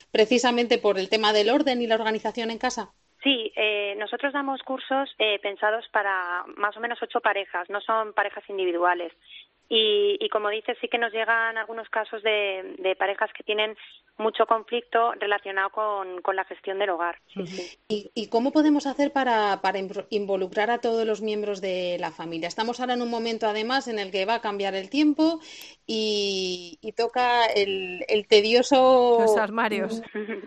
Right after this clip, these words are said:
Speaker 1: tiem-, momento este del, del cambio de armarios, ¿no? Del cambio de, de la ropa de temporada. ¿Cómo podemos hacer para que, para que todos arrimen el hombro?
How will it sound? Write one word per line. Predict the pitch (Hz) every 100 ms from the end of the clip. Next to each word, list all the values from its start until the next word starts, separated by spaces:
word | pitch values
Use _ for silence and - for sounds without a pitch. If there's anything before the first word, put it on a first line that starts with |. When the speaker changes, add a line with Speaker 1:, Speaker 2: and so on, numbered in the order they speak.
| -
Speaker 1:
tiem-, | 269 277 262
momento | 262 262 302 311 277
este | 320 320
del, | 269 247
del | 226 240
cambio | 247 240 262
de | 262
armarios, | 214 208 214 202 185
¿no? | 220
Del | 240 214
cambio | 208 220 233
de, | 233 214
de | 202
la | 190
ropa | 185 214 233
de | 226 214
temporada. | 202 185 180 190 180
¿Cómo | 220 262
podemos | 294 285 269 254
hacer | 240 269
para | - 202 190
que, | 190 180 - - _
para | 196 190
que | 196
todos | 214 233 233
arrimen | 233 226 208 190
el | 156
hombro? | 135 120 76